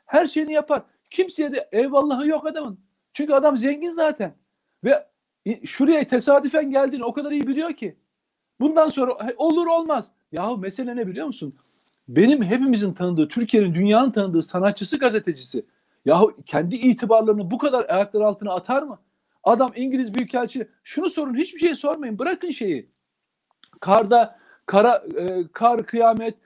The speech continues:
yollar açıldı, aç-, onu sormayın. Bir dakika arkadaş. Biz sana C-, Cumhuriyet Halk Partisi'nin belediye başkanı adayısın diye oy verdik. İngiliz Büyükelçi ile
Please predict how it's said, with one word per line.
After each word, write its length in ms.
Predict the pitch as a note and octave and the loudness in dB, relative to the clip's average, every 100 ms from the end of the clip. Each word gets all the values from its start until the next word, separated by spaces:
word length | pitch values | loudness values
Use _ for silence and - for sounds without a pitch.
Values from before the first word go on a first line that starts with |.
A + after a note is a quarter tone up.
| _ - | _ -2
yollar 340 | G#3 A3+ A#3 | 0 2 0
açıldı, 300 | A#3 - A3+ | -2 -4 -6
aç-, 120 | A3 - | -6 -6
onu 160 | C4+ | -10
sormayın. 440 | C4+ D4 D4 G#3+ C#3 _ _ _ _ - | -6 -4 -4 -6 -10 _ _ _ _ -12
Bir 60 | |
dakika 260 | C4+ C4 F#3 | -8 -6 -6
arkadaş. 420 | G3 C4 G3 - _ _ _ _ _ _ _ - | -6 -6 -8 -10 _ _ _ _ _ _ _ -2
Biz 200 | C4+ - | -2 -2
sana 400 | E3+ G3+ - B2+ | -4 -4 -6 -6
C-, 260 | C#3 D#3 | -4 -4
Cumhuriyet 540 | C3+ E3 E3+ E3+ B3+ G3 | -2 0 4 4 4 4
Halk 240 | C4 - | 2 2
Partisi'nin 600 | C4+ C4 A#3 - G3 G3+ - - _ C3+ | 0 0 0 -8 -8 -10 -12 -20 _ -2
belediye 340 | C#3 D#3+ B3+ | 0 2 4
başkanı 380 | C4 G#3+ A3 G#3 | 2 2 0 0
adayısın 520 | E3+ G3 C4 C4+ A#3+ | 2 2 2 0 0
diye 100 | A3+ | 4
oy 240 | E3+ G#3 C4+ | 6 6 6
verdik. 320 | B3+ F#3 D#3+ _ _ _ _ _ _ _ - | 4 0 -8 _ _ _ _ _ _ _ -2
İngiliz 580 | B3 D4+ C4 B3 B3+ F#3 | 0 0 -2 0 0 0
Büyükelçi 580 | A#3+ A#3 G#3+ G#3 - A#3+ | -2 0 0 0 -2 -2
ile 240 | G#3 C3+ | -2 -2